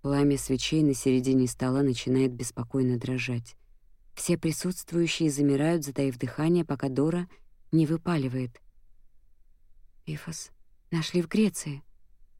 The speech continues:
"Да". Дора впивается ногтями в ладони и спрашивает тихим, взволнованным голосом: "А где именно в Греции?" Сэр Уильям долго смотрит на неё изучающим взглядом. "У горы Ликайон,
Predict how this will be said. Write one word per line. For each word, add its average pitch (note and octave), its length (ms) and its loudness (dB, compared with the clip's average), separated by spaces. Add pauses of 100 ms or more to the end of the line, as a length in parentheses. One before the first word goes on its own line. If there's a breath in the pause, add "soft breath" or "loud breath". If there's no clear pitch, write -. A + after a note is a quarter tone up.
"Да". C#3 300 0 (680)
Дора D3+ 200 0
впивается D#3 540 0
ногтями D3 380 2
в C3+ 100 0
ладони C#3 440 2
и C3+ 40 2
спрашивает D3+ 680 -2
тихим, D#3+ 440 -6 (320 loud breath)
взволнованным E3 720 4
голосом: D#3 480 0 (480 soft breath)
"А F3 80 -8
где G3+ 200 2
именно E3 280 4
в - 60 -10
Греции?" D3 440 -8 (680)
Сэр F#3+ 240 0
Уильям F#3+ 380 6
долго E3+ 260 2
смотрит F3+ 460 0
на F#3 40 4
неё E3+ 320 6
изучающим D#3 560 0
взглядом. C3+ 500 0 (440)
"У F3 160 6
горы D3 440 6
Ликайон, B2+ 760 6